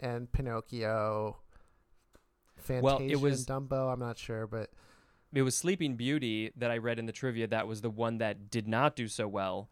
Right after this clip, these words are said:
Speaker 1: in
Speaker 2: Interesting, and that's one of the best
Speaker 1: fifty-eight.
Speaker 2: ones, I think. <laughs>
Speaker 1: I was like, "Really? That didn't do so well?" And then,
Speaker 2: Yeah.
Speaker 1: then they were like, "All right, now hundred and one Dalmatians, we need this one to be a success
Speaker 2: Ah.
Speaker 1: because we had the flop with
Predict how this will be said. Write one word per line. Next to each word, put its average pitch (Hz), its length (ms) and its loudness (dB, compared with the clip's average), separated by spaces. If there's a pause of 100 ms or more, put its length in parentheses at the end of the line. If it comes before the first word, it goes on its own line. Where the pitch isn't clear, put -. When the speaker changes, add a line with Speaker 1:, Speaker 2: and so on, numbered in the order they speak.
Speaker 1:
in 165 100 4
Speaker 2:
Interesting, 151 420 4
and 131 80 -4
that's - 180 4
one 135 120 10
of 165 80 4
the 156 60 6
best 143 240 6
Speaker 1:
fifty-eight. 110 100 0
Speaker 2:
ones, 139 520 2
I 139 160 4
think. 139 340 2 (360)
<laughs> - 40 -2
Speaker 1:
I 175 60 6
was 214 140 2
like, 220 160 2
"Really? 226 280 2
That 147 200 -2
didn't 196 180 -6
do 147 120 -2
so 233 160 -2
well?" 240 220 0
And 127 180 2
then, 143 300 4
Speaker 2:
Yeah. 110 60 -4 (360)
Speaker 1:
then 139 300 4
they 135 100 4
were 127 80 4
like, 117 220 2
"All 123 100 4
right, 107 180 2
now 123 580 4
hundred 147 240 0
and 123 80 -2
one 120 140 0
Dalmatians, 113 500 -2
we 123 200 2
need 131 260 0
this 113 200 -2
one 110 140 -4
to - 80 -10
be 107 140 -2
a 98 60 -2
success - 680 -2
Speaker 2:
Ah. 107 240 -2
Speaker 1:
because 113 560 4
we 113 120 -2
had 110 200 0
the 101 80 -4
flop 107 400 0 (120)
with 110 280 -4